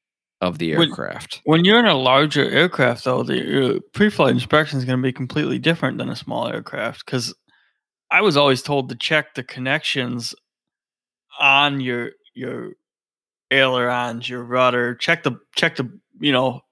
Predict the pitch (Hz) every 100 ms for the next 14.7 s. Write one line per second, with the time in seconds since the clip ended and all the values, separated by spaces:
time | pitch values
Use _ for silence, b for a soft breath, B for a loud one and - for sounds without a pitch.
0 | _ - 117 - 139 - - 131 123 127
1 | 139 131 127 - 131 151 143 127 - 135
2 | 143 127 123 123 - 131 123 - 151 147
3 | - B B B _ 220 226 156 165 175
4 | 147 202 202 143 135 196 208 151 143 139
5 | 135 135 156 170 180 170 175 262 196 151
6 | 135 - _ 127 127 143 117 127 139 185
7 | 170 175 _ _ _ _ _ _ _ _
8 | 117 139 190 _ - 120 117 113 147 131
9 | 135 147 156 151 117 123 175 131 185 131
10 | 95 - - 160 202 - 98 - - 110
11 | 180 208 131 - _ _ - 214 208 120
12 | 120 135 143 131 135 165 165 254 226 160
13 | 214 226 247 233 202 - 208 196 233 190
14 | 127 - - 123 123 - 135